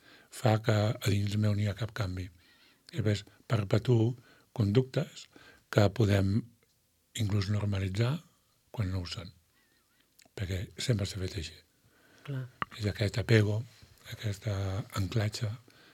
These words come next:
Speaker 1: en aquesta forma de la por al canvi que jo tinc en mi, perquè l'ètica és meva, no és del món.
Speaker 2: Mhm. Llavors, amb respecte a aquests, eh,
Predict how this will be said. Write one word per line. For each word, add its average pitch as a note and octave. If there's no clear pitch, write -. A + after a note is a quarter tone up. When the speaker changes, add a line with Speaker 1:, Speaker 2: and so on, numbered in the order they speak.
Speaker 1:
en G2+
aquesta G2+
forma G2
de F#2
la F2+
por F#2
al E2+
canvi G2
que -
jo F#2
tinc G#2+
en F#2+
mi, E2
perquè F2+
l'ètica F2
és E2+
meva, E2+
no A2
és F2
del F2
món. E2+
Speaker 2:
Mhm. C#3
Llavors, F#3
amb E3+
respecte E3
a D#3+
aquests, F#3
eh, F3